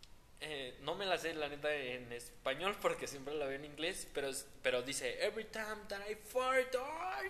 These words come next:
you're gonna stop me." Y le dice, este, le dice Timón, "Oh, no, I am not, you disgust me", ¿no?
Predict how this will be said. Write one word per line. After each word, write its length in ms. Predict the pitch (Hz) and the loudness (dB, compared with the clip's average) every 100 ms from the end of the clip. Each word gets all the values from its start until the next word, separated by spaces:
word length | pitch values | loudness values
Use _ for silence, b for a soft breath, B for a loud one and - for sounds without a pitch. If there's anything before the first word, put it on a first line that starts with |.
| 381 | 0
you're 140 | 427 | 0
gonna 200 | 427 415 403 | 2 2 2
stop 480 | - - - 932 932 453 | 0 4 4 4 0 -2
me." 220 | 415 381 311 B B B B B - | 2 0 0 B B B B B -6
Y 100 | 151 | 2
le 120 | 165 | 2
dice, 760 | 165 175 175 165 151 135 139 135 | 2 -2 6 8 8 6 4 2
este, 220 | 131 135 | 0 0
le 100 | 139 | 0
dice 160 | 143 151 | -2 -4
Timón, 300 | 151 151 156 - - | -4 -4 -6 -12 -2
"Oh, 500 | 254 269 262 254 247 | 2 2 4 4 4
no, 200 | 247 262 254 | 4 4 6
I 100 | 247 | 4
am 260 | 233 220 | 2 2
not, 260 | 226 220 - | 4 4 2
you 100 | 190 | -2
disgust 580 | 180 - - 190 190 180 | -2 -6 2 4 4 -2
me", 140 | 151 | -10
¿no? 100 | 123 | -10